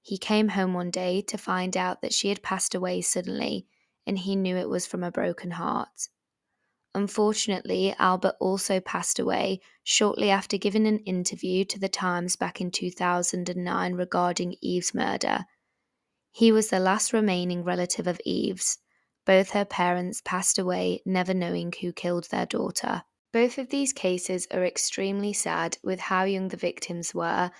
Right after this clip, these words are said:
and the fact that their killer has never been caught. He would be an elderly man now if he is still alive. Hopefully one day we will find out who he is and he will be brought to justice for his crimes.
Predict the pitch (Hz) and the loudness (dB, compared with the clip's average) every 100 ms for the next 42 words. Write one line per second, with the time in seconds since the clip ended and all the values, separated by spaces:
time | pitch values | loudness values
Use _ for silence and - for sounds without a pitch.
0 | - _ 185 190 180 190 - - - 185 | -20 _ -2 -2 -2 -2 -2 -4 -2 -2
1 | 185 - 175 170 170 - 180 190 175 180 | -4 -6 -4 -4 -4 -6 -4 -4 -4 -6
2 | 170 170 - 170 - - - - _ _ | -6 -8 -6 -4 -4 -6 -10 -14 _ _
3 | _ _ _ - 214 226 233 226 233 - | _ _ _ 0 4 4 4 4 4 2
4 | 190 196 202 202 180 180 180 175 175 202 | 0 0 0 0 -2 -2 -2 -2 0 -2
5 | 185 - 185 - 180 - 190 175 170 - | -4 -4 -4 -2 -2 0 0 -2 0 2
6 | 175 180 214 - _ _ _ _ _ - | 2 2 0 -2 _ _ _ _ _ 0
7 | 208 - 202 190 185 180 180 175 180 - | 0 0 0 2 2 0 0 2 2 0
8 | 190 185 185 180 - 185 185 185 185 - | 0 2 2 0 0 2 2 2 2 0
9 | - 170 175 170 170 - - _ _ - | -2 -2 -2 -2 -2 -4 -10 _ _ -6
10 | 180 170 185 180 180 180 180 - - - | -6 -4 -2 -2 -2 -4 -4 -2 -4 -4
11 | - - 175 - - - - 180 180 - | -8 -6 -4 -4 -2 -4 -4 -4 -4 -6
12 | - - - 208 - | -6 -4 -6 -8 -10